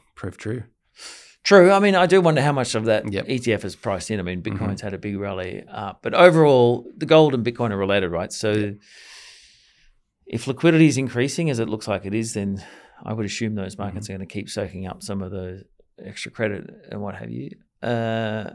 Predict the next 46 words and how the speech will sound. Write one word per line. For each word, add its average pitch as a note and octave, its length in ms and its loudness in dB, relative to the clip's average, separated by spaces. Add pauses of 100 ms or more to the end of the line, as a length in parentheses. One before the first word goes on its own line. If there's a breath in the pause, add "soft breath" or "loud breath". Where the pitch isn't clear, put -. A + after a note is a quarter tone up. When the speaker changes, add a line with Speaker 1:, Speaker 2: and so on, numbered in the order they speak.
(260)
Speaker 2:
again, C3+ 420 -2
gold's C3+ 240 0
not G#2+ 120 -4
that G2 120 -4
far A2+ 200 0
away G2+ 240 -4
anyway, G2+ 320 -4
but, G2 260 -6
Speaker 1:
Mm-hmm. F#2+ 220 -12
Speaker 2:
um, A2 480 -8 (520 soft breath)
and A2+ 160 -4
Greg A#2+ 240 0
did A2 160 -8
some G2 180 -8
good G2+ 240 -8 (260)
research G#2 460 -8
on, F#2+ 140 -10
Speaker 1:
Mm-hmm. G2+ 340 -14
Speaker 2:
on G2+ 100 -8
why G2+ 320 -8
it G2+ 180 -16
could - 240 -14
keep - 220 -10
rolling G2+ 340 -10
up. A#2 160 -14 (440 soft breath)
Having A#3+ 240 4
said G#3+ 240 4
that, E3+ 240 8
the D#3+ 340 6
Aussie F#3 400 0
gold C#3+ 240 4
stocks C#3 240 -2
are - 20 0
a - 40 0
bit A#2 180 -2
lackluster C3 500 -4
at F#2 80 -6
the G2 80 -6
moment, G2 320 -4
Speaker 1:
Mm-hmm. B2 380 0
Speaker 2:
so - 0 -
the - 140 -12
market's C#3+ 420 -10
not C3+ 320 -8
confirming A#2 840 -4
that - 280 -6